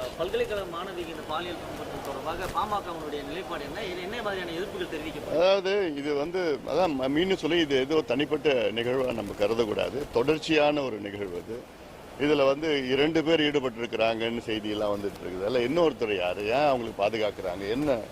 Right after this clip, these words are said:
Speaker 2: காரணம்? இந்த நபர் தி மு க கட்சியை சார்ந்தவர். இப்ப திடீர்னு இன்னொரு புரளி வந்து, இதே பேர்ல இன்னொருத்தர் இருக்கிறார். இப்படியெல்லாம் ஒரு புரளி நட-, நடந்துட்டு இருக்குது. அதுல அது முழுமையா விசாரணை,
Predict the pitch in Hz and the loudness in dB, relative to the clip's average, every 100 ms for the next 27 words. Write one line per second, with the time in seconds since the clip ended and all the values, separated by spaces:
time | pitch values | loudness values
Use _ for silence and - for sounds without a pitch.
0 | - - 110 123 117 104 - - - - | -14 -4 2 4 2 -4 -10 -14 -16 -16
1 | - - - - - - - - - - | -16 -16 -16 -16 -16 -14 -14 -14 -16 -2
2 | 151 170 160 151 147 151 - - 165 170 | 0 4 6 6 4 0 -4 -2 0 2
3 | 143 143 131 131 - 135 127 120 117 113 | 4 4 4 0 2 0 4 2 4 0
4 | 107 - - - - 135 147 139 151 156 | -2 -6 -16 -18 -10 0 2 4 4 4
5 | 151 156 165 135 135 143 139 135 143 139 | 4 4 4 4 2 4 2 2 4 4
6 | 160 143 143 143 147 151 131 120 117 110 | 4 2 4 4 4 2 2 -2 -2 0
7 | 110 107 113 147 143 147 160 175 170 147 | 2 2 0 0 2 4 4 4 4 2
8 | 123 131 135 123 113 123 127 113 127 123 | 0 0 0 0 0 -2 0 0 2 2
9 | 107 95 87 90 - - - - 131 160 | 0 -4 -4 -6 -10 -14 -14 -2 0 2
10 | 190 220 214 220 185 185 170 156 | 4 4 4 4 4 4 4 4